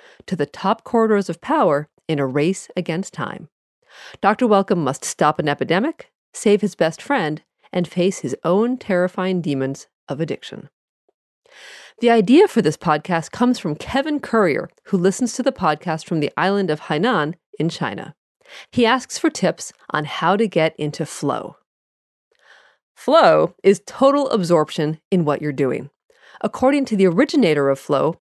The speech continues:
psychologist Doctor Mihai Csikszentmihalyi, we spend our days,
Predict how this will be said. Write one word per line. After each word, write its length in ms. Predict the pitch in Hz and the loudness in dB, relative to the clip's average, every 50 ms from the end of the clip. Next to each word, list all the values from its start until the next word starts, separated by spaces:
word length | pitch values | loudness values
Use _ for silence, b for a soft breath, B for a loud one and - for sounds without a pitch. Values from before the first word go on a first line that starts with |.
| _ _ _ | _ _ _
psychologist 640 | - - 180 180 - - 202 214 214 208 208 185 - | -6 -4 -4 -2 0 2 2 2 2 2 -2 -4 0
Doctor 300 | - 160 151 - - 143 | -2 -2 -2 -2 -4 -2
Mihai 440 | 151 170 220 247 220 233 233 233 233 | 0 2 2 4 2 2 0 -2 -4
Csikszentmihalyi, 840 | 233 - - 277 277 - 156 - - 139 156 160 131 131 139 165 - _ B B B B B B B | -4 -4 -4 -4 -2 -2 -4 -4 -4 -4 -4 -4 -4 -4 -4 -6 -8 _ B B B B B B B
we 100 | B 214 | B -2
spend 320 | 208 - - 269 302 294 262 - | -2 0 -2 -2 -2 -2 -2 -2
our 120 | 240 233 | -2 -2
days, 480 | 185 - 180 175 175 175 175 185 - | 0 2 2 4 4 4 2 0 -2